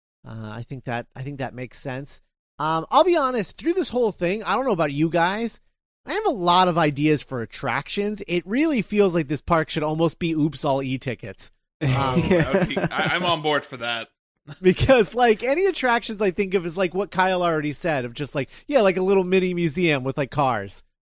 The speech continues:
Speaker 1: Like, <laughs>
Speaker 2: Yeah.
Speaker 1: you get to look at cars and props from the movie, and it's like, well, okay, cool. I mean, I guess, but
Speaker 2: Yeah,
Speaker 1: it's not
Speaker 2: I, I,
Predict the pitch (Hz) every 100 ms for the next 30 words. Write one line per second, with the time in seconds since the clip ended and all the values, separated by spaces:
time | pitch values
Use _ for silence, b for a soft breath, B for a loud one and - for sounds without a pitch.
0 | _ - 131 120 220 160 - 170 156 175
1 | 165 165 165 160 _ B B - 175 160
2 | 151 143 139 170 156 151 - 139 135 156
3 | 135 120 117 123 135 127 262 247 165 -
4 | 156 - 214 175 156 165 143 143 139 139
5 | 147 156 165 - 143 127 - _ _ _
6 | - 147 127 120 202 165 -